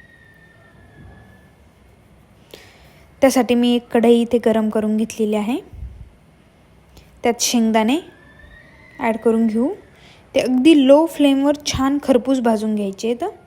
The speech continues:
शेंगदाणे छान भाजले की त्याची थोडीशी साल काढून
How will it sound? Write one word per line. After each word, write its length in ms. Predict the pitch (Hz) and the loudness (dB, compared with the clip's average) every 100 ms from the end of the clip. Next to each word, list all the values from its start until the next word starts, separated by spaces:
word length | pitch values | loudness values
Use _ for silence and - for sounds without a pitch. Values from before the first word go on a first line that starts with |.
| _ _ _ _ - - _ _ _ _ - - - - _ _ _ - - _ - _ - - - _ _ - - - - - - | _ _ _ _ -20 -20 _ _ _ _ -20 -20 -20 -20 _ _ _ -20 -20 _ -20 _ -20 -20 -20 _ _ -20 -20 -20 -20 -16 -2
शेंगदाणे 440 | 269 247 247 254 - | 2 2 2 0 -2
छान 280 | 254 240 240 | -2 0 2
भाजले 400 | 269 277 277 277 - - - - | 0 2 0 0 -6 -20 -20 -8
की 80 | 247 | 0
त्याची 220 | 240 247 247 | 0 0 -6
थोडीशी 460 | - 285 320 - 320 | 0 2 2 2 -2
साल 300 | - 240 233 | 2 2 2
काढून 300 | 226 233 | 0 -2